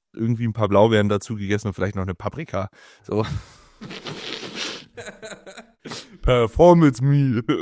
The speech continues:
Speaker 1: Ja, genau. Stattdessen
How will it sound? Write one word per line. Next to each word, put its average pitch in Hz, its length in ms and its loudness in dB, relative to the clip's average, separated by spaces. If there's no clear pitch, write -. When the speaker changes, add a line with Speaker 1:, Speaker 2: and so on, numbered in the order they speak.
Speaker 1:
Ja, 127 220 0
genau. 139 600 -4
Stattdessen 180 1120 0